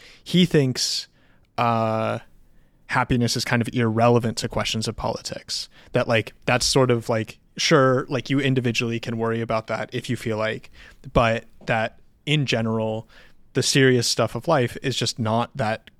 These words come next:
it doesn't really care about your feelings in that way. Like, the nature of societal history and conflict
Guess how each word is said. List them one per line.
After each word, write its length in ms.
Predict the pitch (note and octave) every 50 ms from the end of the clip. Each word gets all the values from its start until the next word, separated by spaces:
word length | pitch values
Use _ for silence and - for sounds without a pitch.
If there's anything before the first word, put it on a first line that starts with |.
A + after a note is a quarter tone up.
| _ _ _ - -
it 80 | B2 -
doesn't 200 | C3 A#2+ B2+ B2+
really 140 | B2 A#2+
care 180 | - - - B2+
about 200 | A#2 A#2 A2+ G#2+
your 80 | A#2 -
feelings 420 | - B2 A#2+ A#2+ A2 G#2+ G#2+ -
in 80 | A2 G#2+
that 220 | A2 A2 - -
way. 260 | - - - C3+ C#3 -
Like, 140 | A#2+ A2+ -
the 60 | -
nature 360 | A#2+ A#2+ B2 B2 - - B2 A2+
of 100 | A2+ - - - - - - - - - -
societal 720 | - - C3 - C3 A#2 A2+ A#2 A2+ A2+ A2 G#2+ A2 A#2+ - -
history 480 | - E3+ D#3+ - - - C#3 C3+ B2
and 120 | A2 G#2+ G#2+
conflict 600 | - - A#2+ A#2 A2+ - - A#2 G#2+ - -